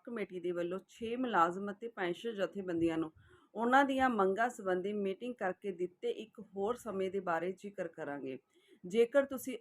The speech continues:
ਅਜੇ ਤੱਕ ਸਾਡੇ ਚੈਨਲ ਨੂੰ ਸਬਸਕ੍ਰਾਈਬ ਨਹੀਂ ਕੀਤਾ ਤਾਂ ਜ਼ਰੂਰ ਸਬਸਕ੍ਰਾਈਬ ਅਤੇ ਵੀਡੀਓ ਨੂੰ ਸਭ ਦੇ ਨਾਲ ਜ਼ਰੂਰ ਸ਼ੇਅਰ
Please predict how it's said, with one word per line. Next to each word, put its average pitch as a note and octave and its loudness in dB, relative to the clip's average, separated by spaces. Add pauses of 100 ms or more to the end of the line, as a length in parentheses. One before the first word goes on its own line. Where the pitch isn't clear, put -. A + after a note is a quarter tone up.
ਅਜੇ G3+ 0
ਤੱਕ A3 -8
ਸਾਡੇ G3+ -4
ਚੈਨਲ G3 -4
ਨੂੰ G3 -6
ਸਬਸਕ੍ਰਾਈਬ F#3+ -4
ਨਹੀਂ F#3+ -4
ਕੀਤਾ F#3+ -8
ਤਾਂ G3+ -14
ਜ਼ਰੂਰ F#3+ -10
ਸਬਸਕ੍ਰਾਈਬ F3 -8
ਅਤੇ G3 -8
ਵੀਡੀਓ F#3 -6
ਨੂੰ G#3+ -8
ਸਭ D#3+ -10
ਦੇ F3+ -8
ਨਾਲ F#3+ -2
ਜ਼ਰੂਰ F3 -10
ਸ਼ੇਅਰ E3 -10